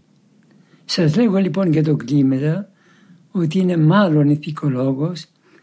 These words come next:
έχει πολύ ηθική διδασκαλία, όπως είπα για την αγάπη, όπως είπα για την ταπείνωση, πολύ ηθική διδασκαλία στα εξήντα έξι του κεφάλαια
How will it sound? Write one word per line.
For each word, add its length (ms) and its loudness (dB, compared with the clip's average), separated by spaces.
έχει 260 -4
πολύ 560 0
ηθική 460 -4
διδασκαλία, 1160 -4
όπως 360 -2
είπα 160 -2
για 160 -2
την 160 -4
αγάπη, 640 -4
όπως 360 -4
είπα 160 -6
για 180 -4
την 140 -6
ταπείνωση, 840 -4
πολύ 400 0
ηθική 360 -4
διδασκαλία 1040 -2
στα 200 -8
εξήντα 400 0
έξι 320 0
του 120 -6
κεφάλαια 680 -2